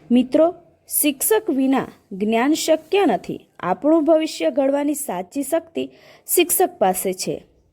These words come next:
એટલે જ રાષ્ટ્રનું સા-, સાચું સંપત્તિ એ એની કુદરતી સંપત્તિ નથી, પરંતુ તેના શિક્ષિત યુવાનોને, યુવાનો છે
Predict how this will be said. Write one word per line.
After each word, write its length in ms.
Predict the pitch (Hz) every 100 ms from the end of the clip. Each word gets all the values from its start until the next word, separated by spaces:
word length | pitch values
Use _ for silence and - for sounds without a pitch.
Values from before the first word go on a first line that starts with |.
| _
એટલે 360 | 190 185 285 269
જ 120 | 254 _ _ _ _
રાષ્ટ્રનું 560 | 254 302 - 427 440 440
સા-, 320 | - 214 208 - _ _ _ -
સાચું 440 | 269 233 - 359
સંપત્તિ 680 | 381 277 240 240 349 285 190 - _
એ 220 | 330 359 339
એની 140 | 349
કુદરતી 600 | 359 262 208 277 302 330
સંપત્તિ 640 | 330 240 208 208 277 269
નથી, 340 | 202 180 160 - _ _ -
પરંતુ 600 | 190 208 233 311 359 - _ _ _
તેના 260 | 262 240 233
શિક્ષિત 580 | 226 226 - 302 302 -
યુવાનોને, 720 | 240 220 254 294 311 262 175 - _ _
યુવાનો 480 | 226 240 294 330 240
છે 300 | 196 185 -